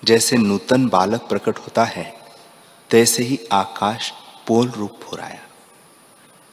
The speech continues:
फिर स्पर्श बीज से सम्मुख हुई,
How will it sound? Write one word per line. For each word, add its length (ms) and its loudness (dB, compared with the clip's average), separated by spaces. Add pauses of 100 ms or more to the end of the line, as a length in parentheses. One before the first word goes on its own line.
(600)
फिर 500 0 (280)
स्पर्श 580 2
बीज 240 -6
से 400 -6 (600)
सम्मुख 600 2
हुई, 180 -18